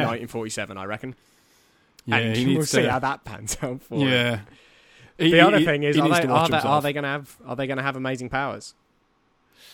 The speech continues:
Speaker 2: Well, I, that's it.
Speaker 1: 'Cause I think he probably hopes not.
Speaker 2: Yeah, 'cause it, it, it's whether or not tomb powers are hereditary or not. I mean, we, like, like, we have talked about this
Speaker 1: Yeah, we
Speaker 2: before.
Speaker 1: th-, we decided evil was hereditary.
Speaker 2: Yeah,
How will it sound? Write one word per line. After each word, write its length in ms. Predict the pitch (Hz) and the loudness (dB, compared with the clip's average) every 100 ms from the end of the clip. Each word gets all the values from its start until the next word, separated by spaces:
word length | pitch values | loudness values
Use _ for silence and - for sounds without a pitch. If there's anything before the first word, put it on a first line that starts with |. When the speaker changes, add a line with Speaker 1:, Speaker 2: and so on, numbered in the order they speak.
| - _ _ _ | -20 _ _ _
Speaker 2:
Well, 240 | 196 214 190 | 4 6 6
I, 140 | 165 | 4
that's 340 | - 180 190 202 | 0 0 2 2
it. 40 | |
Speaker 1:
'Cause 140 | 180 | 6
I 160 | 170 196 | 8 8
think 220 | 190 170 | 6 0
he 80 | 156 | -4
probably 360 | - 175 151 135 | -2 -2 0 -2
hopes 320 | 147 156 - | -2 -2 -4
not. 420 | 131 147 101 117 _ | -2 -2 -2 -8 _
Speaker 2:
Yeah, 320 | 147 156 139 - - 160 | 0 2 2 -2 -6 0
'cause 160 | 190 | 2
it, 140 | 208 196 | 2 2
it, 180 | 180 - | -2 -2
it's 140 | - | -2
whether 240 | 185 214 220 | 0 2 0
or 60 | |
not 180 | 175 131 | 0 -2
tomb 200 | 139 123 | -4 -4
powers 280 | 120 117 110 | -2 -4 -4
are 220 | 113 113 | -4 -4
hereditary 520 | 117 120 151 175 120 | -4 -4 -6 -6 -10
or 100 | 104 | -10
not. 200 | 107 104 | -12 -12
I 40 | 123 | -8
mean, 160 | 131 | -6
we, 80 | 156 | -2
like, 160 | 156 156 | -2 0
like, 160 | 151 | -2
we 60 | 147 | 0
have 200 | 180 175 | 0 0
talked 260 | 143 143 127 | -2 -4 -4
about 160 | 117 | -6
this 60 | 151 | -2
Speaker 1:
Yeah, 220 | 190 185 | 4 4
we 120 | 175 208 | 4 2
Speaker 2:
before. 80 | 214 | 2
Speaker 1:
th-, 40 | 196 | 2
we 120 | 190 | 0
decided 420 | 190 226 226 202 185 | 0 2 2 0 0
evil 380 | 208 190 143 113 | 2 2 -2 -4
was 200 | 110 - | -6 -8
hereditary. 520 | 107 104 - 135 143 | -8 -8 -6 0 2
Speaker 2:
Yeah, 240 | 135 110 | 2 -4